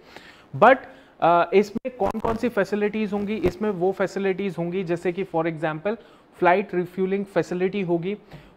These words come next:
पार्किंग रिफ्यूलिंग फैसिलिटी होगी and रिपेयर फैसिलिटीज़ होंगी। So basically क्या है कि इंदिरा गांधी, अ, इंटरनेशनल एयरपोर्ट जो दिल्ली में है, इसमें एक ये फैसिलिटीज़ तो obviously हैं, तो इससे क्या हो जाता है, एयर ट्रैफिक प्रॉब्लम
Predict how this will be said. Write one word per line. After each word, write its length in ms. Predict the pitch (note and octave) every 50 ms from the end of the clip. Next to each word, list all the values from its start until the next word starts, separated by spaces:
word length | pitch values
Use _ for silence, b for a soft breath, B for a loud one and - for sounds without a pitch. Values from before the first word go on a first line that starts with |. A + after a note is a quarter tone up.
| B -
पार्किंग 400 | - F3 F#3+ F#3 - B3 A#3 A#3
रिफ्यूलिंग 520 | G#3+ G3+ G3+ G3 - G#3+ G#3 G3+ G#3 G#3+ G#3
फैसिलिटी 500 | - F#3+ F3+ - F#3+ F#3+ G3 F#3+ G#3 G3
होगी 360 | F#3 F3+ F3 E3+ G3 G#3+ G#3+ B B B B B B
and 240 | E3+ F#3 G3+ G3+ E3
रिपेयर 380 | E3+ E3+ E3+ - G3 G3 G#3 G3+
फैसिलिटीज़ 680 | G3+ - E3+ E3 - E3 D#3+ E3 D#3 E3+ E3 D#3+ C#3 C#3+
होंगी। 280 | C3+ B2+ A#2+ A#2 A#2+ A#2+ _ _ B B B B B B B -
So 60 | A3
basically 560 | G3+ F#3 G#3 A3 G#3+ - C4+ A3+ C4+ C#4 C4+
क्या 160 | C4+ A#3+ A3 A3
है 240 | G#3+ A3 B3 C#4+
कि 160 | B3+ - C4 C4
इंदिरा 400 | - F3+ - F#3+ G#3 A3 B3 A#3+
गांधी, 520 | G#3 G3+ F#3+ F#3+ G3 G3 A3 A#3 A#3 G#3+
अ, 340 | C#3+ D#3+ D#3 D#3 D#3+ D#3 D3 C#3+ C#3 - - D#3
इंटरनेशनल 680 | E3+ F#3 F3 G#3 G3 G3 F#3+ F#3+ - A3 A3 G#3 -
एयरपोर्ट 420 | D#3 E3+ F3 E3+ - F#3+ F#3+ F#3+ E3+
जो 160 | D3 F3+ E3+
दिल्ली 360 | D3 C3 D3 D#3+ E3+ G#3+ A3
में 140 | G#3 F#3+ F3+
है, 260 | E3+ E3+ F#3+ A3+ - B B B B B B B B
इसमें 300 | B F#3+ F#3+ - A3 A#3+
एक 240 | A#3+ A#3+ A#3 - - - - -
ये 220 | E3+ D3 E3+ G#3
फैसिलिटीज़ 640 | A3+ A3+ G#3+ G3 - A3+ G#3+ A3+ A#3 G3+ A#3 A3+ G#3 -
तो 160 | A#3 A3 G3
obviously 340 | E3+ F3+ G#3+ G#3 - A3+ G#3
हैं, 200 | G3+ G#3 A3 G#3+
तो 100 | A3+ G#3+
इससे 320 | F3+ F#3 - - B3 A#3+
क्या 140 | - A#3 G#3+
हो 140 | G3+ G3 F#3
जाता 280 | F#3+ F#3+ F#3 F#3 G3
है, 260 | F#3 G3 G3+ A#3+ C4 B B B B B B B -
एयर 200 | G3 A3 A#3 A#3
ट्रैफिक 380 | A#3 A3+ G#3 F#3 F3+ - G#3+ - -
प्रॉब्लम 400 | F#3+ F#3 E3+ E3 E3+ G3+ G#3+ A3